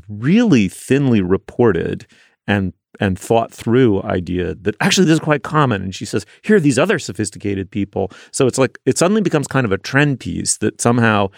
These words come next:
we're endemically vulnerable to this now in the age of, you know, digital whatever, porousness. Um, and actually, these other sophisticated, and yet you,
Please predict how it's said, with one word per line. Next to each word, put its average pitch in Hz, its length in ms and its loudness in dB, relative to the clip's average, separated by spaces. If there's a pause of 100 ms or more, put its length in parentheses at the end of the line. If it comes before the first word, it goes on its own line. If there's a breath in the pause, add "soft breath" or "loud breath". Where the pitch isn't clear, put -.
(240 loud breath)
we're 113 120 2
endemically 117 520 2
vulnerable 95 520 -2
to - 160 -14
this 92 200 -2
now 92 260 0
in 87 100 -4
the 90 140 -4
age 90 180 -4
of, 78 80 -10 (300)
you 104 80 0
know, 87 80 -2
digital 87 560 -2 (220)
whatever, 90 760 -2
porousness. 90 640 -2 (440 loud breath)
Um, 101 200 0 (120)
and 104 180 2
actually, 160 320 0
these 175 160 2
other 220 180 2
sophisticated, 120 720 2
and 135 240 0
yet 151 140 2
you, 156 160 -4